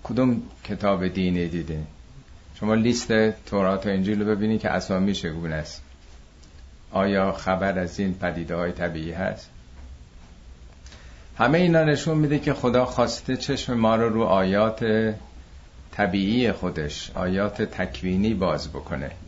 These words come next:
یعنی خدا رو در طبیعت بشناسیم. اون خیلی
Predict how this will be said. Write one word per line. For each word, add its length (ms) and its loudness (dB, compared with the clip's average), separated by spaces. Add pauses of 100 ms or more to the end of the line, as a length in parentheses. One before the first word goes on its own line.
(800)
یعنی 200 0
خدا 440 2
رو 240 2
در 300 0
طبیعت 680 -2
بشناسیم. 600 -8 (2000)
اون 120 -4
خیلی 720 2